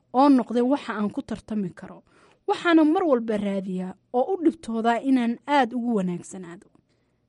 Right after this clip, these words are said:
Inta badan jaamacadaha ayaa siiya waxbarasho lacag la'aan ah ama lacag yar uun ay bixinayaan ardayda ciyaarta ciyaaraha caanka ah sida kubadda cagta, kubadda cagta ee Maraykanka iyo ciyaaraha kubadda kolayga.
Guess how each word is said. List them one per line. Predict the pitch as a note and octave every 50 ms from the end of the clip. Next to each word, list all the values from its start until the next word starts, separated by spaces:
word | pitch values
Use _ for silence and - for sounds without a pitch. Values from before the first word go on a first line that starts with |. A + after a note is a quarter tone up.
| _ _ _ _ _ _ -
Inta | G4 G4+ G#4 F4+
badan | C#4+ D4 C#4+ D#4+ D#4+ C#4
jaamacadaha | A#3+ A#3 A3+ A3+ A3 G#3+ G#3+ A#3 C#4 C4+ B3+ A3+
ayaa | A3 A#3 B3 A#3+ A3+
siiya | - - A#3+ A#3 B3
waxbarasho | A#3+ A3+ A3+ G3+ G3 G#3+ A3 G3+ - - C4+
lacag | A#3+ A3+ G#3+ G#3 G3
la'aan | G#3 G#3 F#3 G#3+ B3 C4+ C4+ C4
ah | C4 B3 _ _ _ _ -
ama | C4 C#4+ D#4 F4
lacag | E4 D4 C#4 C#4 C#4+ D4+ D4
yar | C#4 B3+
uun | A#3+ A3+ A3+
ay | G#3+ G#3 G3
bixinayaan | G3 G#3+ G3+ G3+ C#4 C#4 B3+ B3 B3+ B3 A#3+ -
ardayda | A3+ G3+ G3+ G3 A#3+ D4 C#4 C4+ B3+ -
ciyaarta | A3 G#3 G3 G3 G3+ G3+ - - A#3+
ciyaaraha | A3+ B3 A#3 A3 A3 A3 A3+ B3+ B3+ B3+ A3+ A#3+
caanka | A#3+ B3 C4 B3 A3+ A3 - - A#3 A#3
ah | A3+ _ _ _ _ _ _
sida | - - D4+ C4 B3 G#3+
kubadda | - - G3+ F3+ G#3+ G#3+ G3 - G#3 F#3+
cagta, | F#3 C4+ - - - - B3+ - _ _ _ _ _
kubadda | - C4+ B3 C#4+ D4+ C#4+ C4 G#3
cagta | A3 A#3 A3+ _ - G#3+
ee | F#3 G3+ G3
Maraykanka | F#3+ F#3 F#3+ G#3+ B3+ C#4 - - B3 A3+ - A#3+ A3+ - _ _ _ _ _ _ -
iyo | C4+ C#4+ D4 C#4+
ciyaaraha | B3 A#3 A3 G#3 G#3+ A#3 A#3+ A3 G#3+ G#3 G3 E3+ _ _ _ _
kubadda | - A3+ G3+ G3+ G#3+ F#3+ G3+ F#3 -
kolayga. | - - C#4 B3+ G#3 F3 -